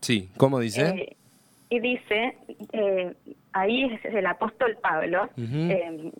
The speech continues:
Speaker 2: que está contando algo que Dios le dijo, y Dios le dice en un momento de su vida, "Bástate mi gracia,
Speaker 1: Ujú.
Speaker 2: porque mi poder se perfecciona en tu debilidad".
Speaker 1: Bien.
Speaker 2: Una traducción actual de esto podría ser,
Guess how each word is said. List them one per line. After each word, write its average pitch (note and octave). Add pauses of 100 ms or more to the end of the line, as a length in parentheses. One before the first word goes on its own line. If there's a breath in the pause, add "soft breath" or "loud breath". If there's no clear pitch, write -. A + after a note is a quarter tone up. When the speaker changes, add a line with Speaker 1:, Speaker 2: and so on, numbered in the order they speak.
Speaker 2:
que G#3
está G3
contando G#3
algo G#3+
que F#3+
Dios G#3
le G3+
dijo, G#3+ (520 soft breath)
y G3+ (180)
Dios A#3
le B3+
dice C4
en A3
un A#3
momento A3+
de A3 (100)
su -
vida, A3+ (400)
"Bástate A#3+
mi A#3
gracia, A3+ (100)
Speaker 1:
Ujú. C3+
Speaker 2:
porque C3+
mi F#3+
poder G3
se B3+
perfecciona F#3+
en G3
tu G3
debilidad". D#3+ (260)
Speaker 1:
Bien. G#2+
Speaker 2:
Una F4
traducción A3
actual A3
de A3
esto A3
podría G3+
ser, G3